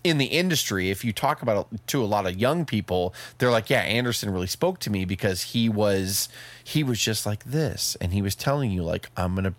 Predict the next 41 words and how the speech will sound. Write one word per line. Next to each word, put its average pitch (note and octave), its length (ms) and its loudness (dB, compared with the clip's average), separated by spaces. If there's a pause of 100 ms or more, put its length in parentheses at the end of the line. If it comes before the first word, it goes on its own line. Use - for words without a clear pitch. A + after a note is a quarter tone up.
(140)
I'm F#2+ 160 0
gonna G2 160 0
kill F3 300 -2
you, F#2 360 -10
I'm F2 140 -2
gonna F2 140 -2
break F2+ 340 -4
your C#2 140 -4
leg, F2 400 0
I'm F2 100 -2
gonna F#2 100 -2
pull G2+ 240 -2
your G2 120 -2
head A2 160 0
off, A#2 280 2 (280)
and A2 80 0
I'm A2 40 2
gonna A2 120 0
shove B2+ 260 0
it C3 60 -2
up C3+ 160 -4
your C#3+ 120 0
ass.'" C#3+ 400 0 (240)
And C3 120 4
it C#3 80 4
was, A#2+ 100 2
like, B2+ 120 4
a B2 60 2
very, C3 380 4
like, B2+ 220 2
calm, A#2+ 580 2
scary, G2+ 840 0 (380)
like, G#2 380 2
promo, B2 540 2
and A#2+ 340 0 (420)
Anderson C3+ 460 2
was A#2 120 2
the G#2+ 100 0
best G2+ 320 0
at D#2 100 -2
it. - 100 -12